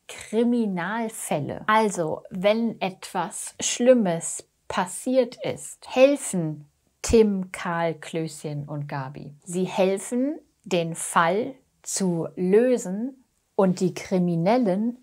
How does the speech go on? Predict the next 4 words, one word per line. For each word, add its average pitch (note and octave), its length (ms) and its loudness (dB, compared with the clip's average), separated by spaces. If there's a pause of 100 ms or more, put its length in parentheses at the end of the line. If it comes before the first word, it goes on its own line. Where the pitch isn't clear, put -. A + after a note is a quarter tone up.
(220)
zu G#3+ 420 2 (460)
schnappen. F3+ 720 0 (160)
Die G3+ 180 0
vier B3+ 600 0